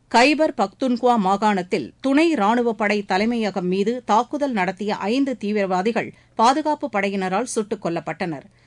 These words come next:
வெடிகுண்டுகள் நிரப்பிய காரை ஓட்டி வந்த தற்கொலைப்படை தீவிரவாதி வடக்கு வசிரிஸ்தான், ஆப்கானிஸ்தானின் எல்லையை ஒட்டிய பன்னு மாவட்டத்தில் உள்ள துணை ராணுவப்படை அலுவலகம் மீது காரை மோதி இந்த தாக்குதலை நடத்தியுள்ளார். இதையடுத்து,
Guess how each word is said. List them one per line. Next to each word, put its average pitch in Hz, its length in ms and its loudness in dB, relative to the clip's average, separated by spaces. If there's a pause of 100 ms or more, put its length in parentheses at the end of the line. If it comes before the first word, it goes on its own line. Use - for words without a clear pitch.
(140)
வெடிகுண்டுகள் 226 640 2
நிரப்பிய 202 480 -2
காரை 220 360 0
ஓட்டி 202 320 -4
வந்த 196 280 -2
தற்கொலைப்படை 202 640 -2
தீவிரவாதி 185 640 -4 (400)
வடக்கு 240 460 2
வசிரிஸ்தான், 226 720 0 (340)
ஆப்கானிஸ்தானின் 226 840 0
எல்லையை 220 500 0
ஒட்டிய 185 360 -4 (420)
பன்னு 247 400 4
மாவட்டத்தில் 190 600 -2
உள்ள 190 200 0 (140)
துணை 240 240 -2 (100)
ராணுவப்படை 196 640 0
அலுவலகம் 185 560 -2
மீது 185 240 0 (140)
காரை 240 420 2
மோதி 190 320 -2 (120)
இந்த 208 240 0
தாக்குதலை 196 640 -2
நடத்தியுள்ளார். 175 640 -4 (400)
இதையடுத்து, 226 520 4